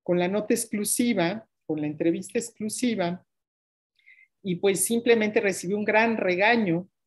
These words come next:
porque me dijeron que por qué no había avisado que iba a hacer esa entrevista, ¿no? <laughs> Lo cual me pareció increíble, que pues en lugar de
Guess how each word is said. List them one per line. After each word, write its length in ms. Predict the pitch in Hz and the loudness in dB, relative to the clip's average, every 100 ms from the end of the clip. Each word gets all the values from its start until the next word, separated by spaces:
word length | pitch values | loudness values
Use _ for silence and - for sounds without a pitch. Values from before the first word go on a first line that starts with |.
| _ _ _ _ | _ _ _ _
porque 480 | 190 196 196 214 202 | -4 -2 -2 0 0
me 160 | 180 180 | 2 -2
dijeron 400 | 170 208 202 208 | 0 -2 -2 -4
que 100 | 175 | -2
por 220 | 180 165 | -2 -2
qué 100 | 202 | -2
no 120 | 208 | 0
había 300 | 196 202 196 | 0 2 0
avisado 920 | - 180 170 - - 220 202 156 151 _ _ _ _ _ - | 0 -2 -2 -4 0 2 2 0 -6 _ _ _ _ _ -2
que 80 | 175 | 2
iba 260 | 175 180 | 2 2
a 40 | 185 | 0
hacer 200 | 196 180 | 0 -2
esa 160 | 175 | -2
entrevista, 720 | 151 165 151 208 247 - - - _ - | -4 0 -2 0 -2 -2 -8 -12 _ -12
¿no? 220 | 165 262 - - | -8 -8 -10 -20
<laughs> 180 | - - | -14 2
Lo 240 | 208 196 | 4 4
cual 300 | - 220 214 | 6 6 8
me 120 | 254 196 | 6 4
pareció 680 | 180 175 175 - 202 208 | 2 2 0 2 4 4
increíble, 880 | 185 180 185 185 202 226 180 175 202 - - _ _ - | 2 -2 -2 -2 -2 -2 2 2 2 -8 -20 _ _ 0
que 480 | 165 160 151 - - | 6 6 4 -2 0
pues 280 | 160 143 - | 0 0 -2
en 140 | 170 | 0
lugar 360 | 170 175 202 208 | 2 4 4 4
de 320 | 196 170 165 | 0 -2 -4